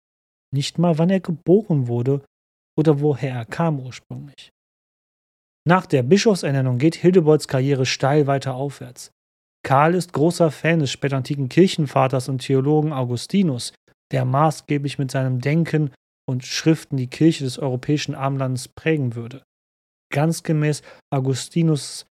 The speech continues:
Gottesstaat, de Civitate Dei, will Karl Gottes Reich auf Erden verwirklichen. Hatten die Merowinger gemeinsam mit der christlichen Kirche anfangs eher pragmatisch aus machtpolitischen Gründen zusammengearbeitet,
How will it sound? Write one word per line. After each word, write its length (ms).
Gottesstaat, 920
de 180
Civitate 640
Dei, 360
will 180
Karl 380
Gottes 480
Reich 300
auf 260
Erden 300
verwirklichen. 720
Hatten 220
die 100
Merowinger 520
gemeinsam 460
mit 100
der 80
christlichen 480
Kirche 300
anfangs 360
eher 120
pragmatisch 800
aus 280
machtpolitischen 800
Gründen 260
zusammengearbeitet, 1120